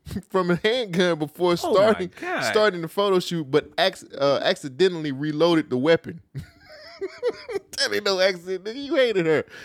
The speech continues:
Speaker 1: He reportedly fired a single shot to prove, uh,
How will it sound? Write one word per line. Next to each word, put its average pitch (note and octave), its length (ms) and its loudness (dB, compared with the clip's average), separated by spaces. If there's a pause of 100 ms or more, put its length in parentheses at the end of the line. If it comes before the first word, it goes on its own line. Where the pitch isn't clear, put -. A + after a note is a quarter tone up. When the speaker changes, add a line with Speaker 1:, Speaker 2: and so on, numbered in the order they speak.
(140)
Speaker 1:
He A#3 80 2
reportedly A3+ 580 2
fired G#3 340 2
a F3 80 2
single G#3 340 -2
shot G3+ 380 0 (300)
to D3+ 100 0
prove, G3 460 -4
uh, C#3 360 2